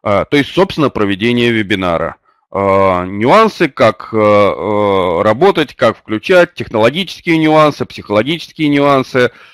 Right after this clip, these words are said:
а, методические нюансы и так далее. <coughs> А, ну и шестнадцатый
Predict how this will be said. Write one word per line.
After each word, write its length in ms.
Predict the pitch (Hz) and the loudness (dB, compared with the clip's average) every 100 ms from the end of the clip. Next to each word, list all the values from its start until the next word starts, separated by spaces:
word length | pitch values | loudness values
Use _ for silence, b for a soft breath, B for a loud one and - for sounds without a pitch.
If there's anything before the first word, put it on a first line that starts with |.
| b - | b 0
а, 300 | 113 117 113 | 4 6 4
методические 720 | 110 110 113 160 - - 147 | 2 -2 -2 -6 -12 -6 -2
нюансы 500 | 139 135 131 123 123 | 0 2 0 0 -4
и 20 | |
так 220 | 131 110 90 | 0 -2 0
далее. 320 | 85 64 64 _ _ _ | -4 -4 -12 _ _ _
<coughs> 880 | - - - - - - - - 95 _ _ _ _ _ - B B B | -6 -4 -4 -6 -12 -2 0 0 -4 _ _ _ _ _ -20 B B B
А, 260 | - 123 117 | 2 4 4
ну 100 | 185 | 2
и 40 | |
шестнадцатый 680 | 214 190 220 247 - 220 208 | 0 0 2 0 2 0 0